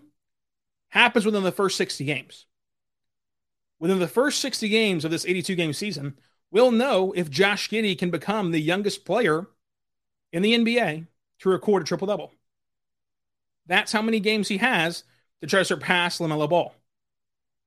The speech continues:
Spoiler alert, on the Bull Predictions episode, I'm gonna give, I'm gonna say he will do it. I think that he has all the makeup, right? He's gonna get a ton of minutes. He'll have a featured role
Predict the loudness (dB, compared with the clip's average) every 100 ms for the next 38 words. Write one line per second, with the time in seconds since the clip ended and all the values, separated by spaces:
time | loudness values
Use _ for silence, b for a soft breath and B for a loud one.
0 | _ _ _ _ _ _ _ _ -8 6
1 | 8 8 4 0 -2 -2 -2 -2 -2 -4
2 | -2 -4 -6 -2 -2 -2 -4 -4 -4 -4
3 | -2 -4 -2 0 0 0 -6 -2 0 0
4 | -6 -10 -6 -6 -4 -4 -4 b b b
5 | _ _ -4 2 4 4 2 -2 -8 -8
6 | -10 -10 -12 -8 -8 -4 -2 -2 -4 -6
7 | -12 -14 _ _ _ _ _ _ _ _
8 | -8 -8 -8 -14 _ -4 -2 0 2 2
9 | 2 -2